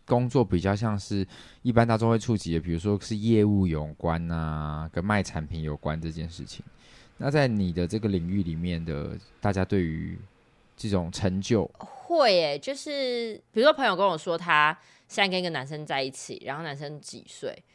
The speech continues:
Speaker 2: 然后这男生他不会开车，没有车，然后也不会开车，只会骑车，就会觉得：“啊，怎么会有人就是一个男生，然后到这个年纪，然后还这么没有担当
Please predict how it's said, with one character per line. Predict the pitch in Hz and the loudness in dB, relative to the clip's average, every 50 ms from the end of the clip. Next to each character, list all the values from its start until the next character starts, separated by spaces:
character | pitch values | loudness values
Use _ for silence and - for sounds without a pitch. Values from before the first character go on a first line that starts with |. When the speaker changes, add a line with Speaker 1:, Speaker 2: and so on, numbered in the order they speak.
| _ _ _ _ _ _ | _ _ _ _ _ _
Speaker 2:
然 | - 160 175 | -4 -2 -2
后 | 220 | -2
这 | 233 240 | -2 -2
男 | 220 190 151 147 151 | -2 -2 -2 -2 -4
生 | - - 165 156 156 151 156 180 190 - _ | -2 -2 0 0 0 -2 -6 -10 -14 -16 _
他 | - - - 175 170 175 170 165 165 175 190 185 - | -8 0 2 4 4 6 4 4 2 0 -2 -8 -12
不 | _ 160 147 | _ -8 -4
会 | 196 185 175 | -2 -4 -4
开 | - 156 151 143 | -2 -4 -4 -4
车， | 147 - - 160 123 117 127 135 156 156 _ _ _ _ _ _ _ _ | -4 -6 -8 -8 -8 -8 -10 -12 -16 -20 _ _ _ _ _ _ _ _
没 | - 151 | -10 -8
有 | 160 165 139 | -6 -6 -6
车， | 123 - - - 147 131 127 131 131 147 156 - _ _ _ _ _ | -8 -8 -8 -6 -6 -6 -4 -6 -8 -10 -14 -20 _ _ _ _ _
然 | - 156 160 | -8 -4 -2
后 | 196 | -2
也 | 196 156 | -2 -2
不 | 131 - 147 | -4 -6 -8
会 | 147 | -10
开 | - - 151 143 | -8 -8 -8 -8
车， | - 160 147 | -6 -8 -8
只 | - 127 | -6 -6
会 | 120 160 | -8 -8
骑 | - - - 127 | -8 -10 -12 -12
车， | 113 - 151 131 120 127 139 - _ _ _ _ _ _ _ _ | -12 -10 -10 -10 -10 -10 -12 -16 _ _ _ _ _ _ _ _
就 | - 277 302 | -6 -2 -2
会 | 339 311 | -2 -2
觉 | 254 220 196 | -2 -4 -4
得 | 208 - - _ _ _ _ _ | -4 -6 -8 _ _ _ _ _
：“啊， | - 190 240 320 392 440 381 - _ - | -16 -12 -8 -8 -8 -8 -10 -14 _ -10
怎 | - 208 | -8 -6
么 | 185 185 208 | -6 -4 0
会 | 269 311 277 240 | 0 2 2 4
有 | 185 160 | 4 2
人 | 151 147 139 139 139 147 156 | 2 2 0 0 -2 -6 -8
就 | - 220 | -8 -8
是 | 220 - | -6 -4
一 | - - | -2 0
个 | 214 | 0
男 | 180 156 143 143 151 | 0 0 -2 -4 -6
生， | - - 175 170 | -4 -4 -2 -2
然 | 170 151 | 0 -2
后 | 170 185 | -2 0
到 | 196 185 180 | 2 2 2
这 | 170 180 180 | 0 0 -2
个 | 165 | -4
年 | 156 147 131 135 | -4 -6 -8 -10
纪， | 131 - 156 | -12 -10 -8
然 | 151 143 | -8 -6
后 | 151 160 | -8 -6
还 | 156 151 | -8 -10
这 | 131 165 | -10 -8
么 | 160 139 | -10 -10
没 | 135 139 | -8 -10
有 | 131 | -10
担 | 123 - 123 120 127 | -8 -8 -10 -10 -8
当 | 127 127 127 | -10 -10 -10